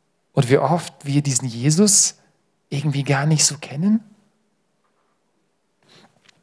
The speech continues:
Zweiter Punkt ist Probleme mit Gottes Komplimenten. Oft sind wir in einer Gefühlsduselei,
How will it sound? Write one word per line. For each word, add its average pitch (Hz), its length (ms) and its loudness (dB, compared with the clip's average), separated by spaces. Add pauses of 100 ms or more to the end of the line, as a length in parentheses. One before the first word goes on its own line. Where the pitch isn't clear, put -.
(1400)
Zweiter 214 260 6
Punkt 196 180 8
ist 202 260 4
Probleme 180 680 8
mit 151 200 6
Gottes 139 360 4
Komplimenten. 117 640 2 (800)
Oft 190 280 4
sind 170 180 6
wir 156 80 6
in 151 80 4
einer 139 200 4
Gefühlsduselei, 165 1300 0